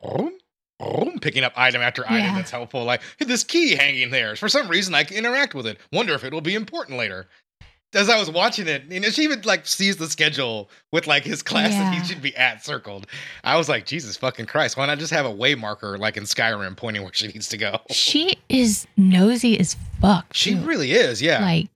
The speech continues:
Speaker 2: dude,
Speaker 1: She
Speaker 2: I
Speaker 1: don't
Speaker 2: would
Speaker 1: give a
Speaker 2: dump
Speaker 1: fuck
Speaker 2: her.
Speaker 1: about her boyfriend's privacy, yeah.
Speaker 2: No.
Speaker 1: She deserved to catch him in bed with, like, some other co-ed or something like that.
Speaker 2: Jeez.
Speaker 1: That, that would be more, maybe, uh, possibly more
Speaker 2: Then she goes to his cl-, he goes to his class. She looks at his schedule and goes to his class.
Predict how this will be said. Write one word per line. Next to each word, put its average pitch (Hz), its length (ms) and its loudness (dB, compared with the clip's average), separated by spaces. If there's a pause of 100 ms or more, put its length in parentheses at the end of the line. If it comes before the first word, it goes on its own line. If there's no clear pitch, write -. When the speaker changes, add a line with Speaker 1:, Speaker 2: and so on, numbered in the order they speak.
(360)
Speaker 2:
dude, 175 440 6
Speaker 1:
She 160 60 -4
Speaker 2:
I - 20 -2
Speaker 1:
don't 240 140 0
Speaker 2:
would 185 60 0
Speaker 1:
give 147 120 0
a - 20 0
Speaker 2:
dump 156 140 0
Speaker 1:
fuck 180 140 2
Speaker 2:
her. 165 60 0
Speaker 1:
about 113 220 -6
her 120 80 -6
boyfriend's 107 480 -8
privacy, 101 460 -4
yeah. 104 260 -2
Speaker 2:
No. 196 460 4
Speaker 1:
She 247 120 0
deserved 214 360 2
to 143 60 -2
catch 127 280 0
him 120 180 -4
in 117 140 -6
bed 113 200 -2
with, 107 120 -12
like, 107 140 -6
some 113 180 -2
other 101 140 -6
co-ed 98 340 -6
or 95 60 -10
something 101 260 -12
like 92 160 -8
that. 90 220 -12
Speaker 2:
Jeez. 180 640 -2
Speaker 1:
That, 151 160 2
that 196 180 4
would 147 80 -4
be 110 240 -10
more, 104 160 -8
maybe, 113 320 -4
uh, 104 120 -6
possibly 110 400 -4
more 101 100 -10
Speaker 2:
Then 311 80 -2
she - 160 2
goes 311 300 0
to 339 80 2
his 302 200 0
cl-, - 220 -2
he 226 160 -2
goes 262 320 0
to 302 100 2
his 226 160 2
class. - 720 -4 (140)
She - 140 0
looks 226 240 4
at 233 80 4
his 214 100 4
schedule 208 360 2
and 180 120 6
goes 190 240 2
to - 100 -6
his 165 120 -4
class. 170 560 -6